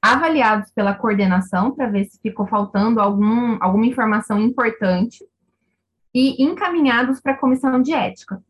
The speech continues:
todos, mesmo que o profissional cumpra todas as notificações,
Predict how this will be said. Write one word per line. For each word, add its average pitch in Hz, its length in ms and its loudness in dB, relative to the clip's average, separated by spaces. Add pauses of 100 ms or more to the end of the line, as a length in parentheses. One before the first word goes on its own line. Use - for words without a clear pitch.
(140)
todos, 185 640 -2
mesmo 285 560 0
que - 120 -4
o 262 80 0
profissional 254 680 -2
cumpra 262 500 0
todas 254 340 0
as 269 160 -2
notificações, 233 1500 -6